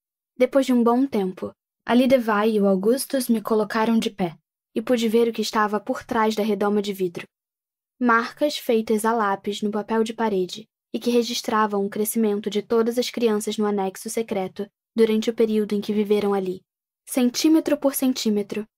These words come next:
até quando foi interrompido. Saindo dali, deixamos a área de moradia dos Frank,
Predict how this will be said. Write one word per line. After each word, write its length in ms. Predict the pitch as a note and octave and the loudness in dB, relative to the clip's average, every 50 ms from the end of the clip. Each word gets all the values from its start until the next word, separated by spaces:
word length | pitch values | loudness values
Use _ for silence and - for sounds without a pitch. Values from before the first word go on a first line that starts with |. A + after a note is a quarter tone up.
| _ _ | _ _
até 240 | - G#3 G#3 A#3+ A#3+ | -6 -4 -2 -2 -2
quando 220 | A#3+ - B3+ B3+ | 0 2 0 0
foi 160 | B3 - B3 A#3+ | 0 0 0 0
interrompido. 680 | A#3 A3+ A3+ A3+ A3+ A3 A3 - G3 F#3 F3 F#3 F#3+ _ _ _ _ _ _ _ _ _ _ _ _ _ _ _ _ _ _ _ _ _ _ _ _ _ _ _ _ _ _ _ _ _ _ _ _ _ _ _ _ _ _ | 0 0 0 2 2 0 0 -2 -4 -4 -4 -6 -12 _ _ _ _ _ _ _ _ _ _ _ _ _ _ _ _ _ _ _ _ _ _ _ _ _ _ _ _ _ _ _ _ _ _ _ _ _ _ _ _ _ _
Saindo 360 | _ - - C#4 C#4+ D4+ E4 | _ -2 2 2 4 4 4
dali, 380 | D#4 D4 C4 B3 A#3+ A3 G3 G3 - _ _ _ _ | 4 4 2 2 2 0 -2 -2 -6 _ _ _ _
deixamos 540 | A3+ A3+ B3 - - C#4+ C#4 C#4+ C#4 B3+ C4 | 2 2 2 2 2 2 2 4 4 2 2
a 60 | A#3 | 2
área 320 | A3+ A3+ A3+ A3+ A3 G#3+ | 2 2 2 4 2 0
de 100 | G#3 G#3 | 0 2
moradia 460 | G#3+ G#3+ G#3+ G#3+ G#3+ G3 G#3 G#3+ A3 | 0 0 2 0 -2 -2 2 0 0
dos 160 | G3+ G#3+ G#3+ - | 2 0 -6 -6
Frank, 500 | - - G#3 F#3+ F3+ F3 F#3+ - - | -4 -4 -4 -2 -4 -6 -12 -18 -20